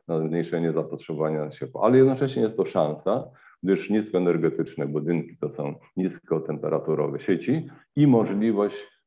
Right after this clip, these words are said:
wykorzystania, e, skorzystania z różnych źródeł energii pierwotnej. No więc właśnie,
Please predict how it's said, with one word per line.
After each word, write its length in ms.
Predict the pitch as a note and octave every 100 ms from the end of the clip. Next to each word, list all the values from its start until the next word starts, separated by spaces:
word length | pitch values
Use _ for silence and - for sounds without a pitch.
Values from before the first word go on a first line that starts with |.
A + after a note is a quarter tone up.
| -
wykorzystania, 1040 | A2+ B2 G2 F2 - F#2+ F#2+ F2+ F2+ F2 - _ -
e, 40 | D#2+ D#2+ D#2+ D#2+ - _ _
skorzystania 840 | - G#2 F#2 - E2+ E2 D#2+ D2+ - C#2
z 300 | D2+ D2+ D2 - _ _ _ _ _
różnych 800 | - A2+ G2 G2 F#2+ F2+ F2 - D2+ D#2
źródeł 480 | D#2 E2 E2 D#2 -
energii 580 | D#2 D2 C#2 C#2+ D2 C#2+ _ _ _ _ _ _ _ _ _
pierwotnej. 600 | F#2 F2 E2+ - - - _ _ _ _ _ _ _ _ _ _ _ _ _ _ _ _ _ _ -
No 140 | -
więc 140 | F3 D#3
właśnie, 400 | F2 - -